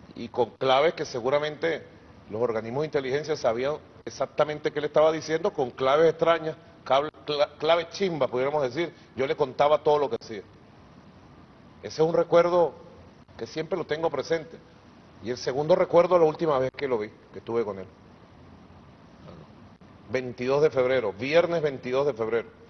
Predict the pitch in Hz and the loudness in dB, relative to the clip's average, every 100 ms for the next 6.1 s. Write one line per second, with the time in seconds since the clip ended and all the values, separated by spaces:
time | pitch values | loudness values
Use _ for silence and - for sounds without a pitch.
0 | - - - - 139 151 - 185 170 - | -20 -20 -10 -6 -4 -4 -4 -4 -2 4
1 | 151 151 113 - - - - - - - | 6 6 4 -4 -20 -20 -20 -20 -20 -12
2 | - 123 117 - 143 147 127 131 143 135 | -6 -2 -2 -2 -4 -2 0 -2 0 0
3 | 165 165 143 135 160 127 - 101 110 113 | 2 -2 0 -2 -2 -4 -8 -6 -2 4
4 | 143 139 - - - - - - - - | 6 4 0 -14 -20 -20 -20 -20 -20 -20
5 | - - - - 131 117 117 110 131 143 | -20 -20 -16 -2 -2 0 -2 2 2 2